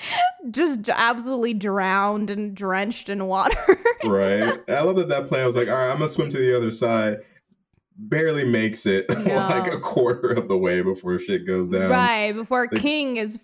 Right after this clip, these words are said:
Speaker 1: fighting <laughs> for his life.
Speaker 2: Or literally fighting for his life. Also, he gets the Kool-Aid cramp, which we didn't talk about the Kool-Aid. But
Speaker 1: Mm-hmm.
Speaker 2: King is convinced that the entire group is gonna want his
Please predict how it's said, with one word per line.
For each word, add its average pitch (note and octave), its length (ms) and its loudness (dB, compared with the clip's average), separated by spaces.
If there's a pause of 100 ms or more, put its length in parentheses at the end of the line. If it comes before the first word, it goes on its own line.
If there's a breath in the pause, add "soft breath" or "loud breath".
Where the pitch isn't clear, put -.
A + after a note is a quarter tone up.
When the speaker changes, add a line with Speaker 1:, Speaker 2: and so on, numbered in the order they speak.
(120)
Speaker 1:
fighting B3+ 280 4
<laughs> F#4 80 0
for - 140 6 (160)
his F4 180 2
life. B3+ 400 0
Speaker 2:
Or A3+ 240 -2
literally G2+ 560 0
fighting G2 300 0
for G2 160 0
his F#2 120 2
life. F2+ 280 0
Also, A2+ 320 2
he A2 100 2
gets G#2 200 0
the - 100 -2
Kool-Aid G2+ 480 2
cramp, F#2+ 340 0
which G2+ 140 -2
we F#2 60 6
didn't A2+ 200 2
talk F#2+ 240 -2
about F2+ 200 0
the F2+ 60 -6
Kool-Aid. E2 600 0 (100)
But A#3+ 60 -8 (240)
Speaker 1:
Mm-hmm. A#3 40 0
Speaker 2:
King F3 260 2
is B2 220 0
convinced G2 960 0 (720)
that F#2 400 0
the G2+ 280 0
entire G2 460 0
group F#2 340 2
is E2+ 80 -4
gonna F2 240 -2
want E2+ 300 -2
his E2+ 480 -4